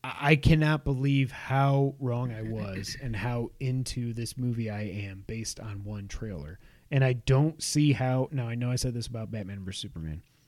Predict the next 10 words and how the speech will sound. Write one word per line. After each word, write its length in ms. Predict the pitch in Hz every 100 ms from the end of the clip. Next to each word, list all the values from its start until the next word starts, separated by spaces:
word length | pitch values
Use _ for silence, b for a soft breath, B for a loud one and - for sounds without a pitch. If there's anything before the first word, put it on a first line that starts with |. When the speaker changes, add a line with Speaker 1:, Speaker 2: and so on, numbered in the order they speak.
| _ _ _ _ _ _ _ _ _
Speaker 1:
I 100 | 127 123
don't 340 | 139 131 151
see 200 | - 139
how 200 | 110 123
this 220 | 120 -
movie 320 | 127 120 120
could 200 | 113 117
be 220 | 107 113 -
anything 580 | 107 107 - 107 104 101
but 240 | 104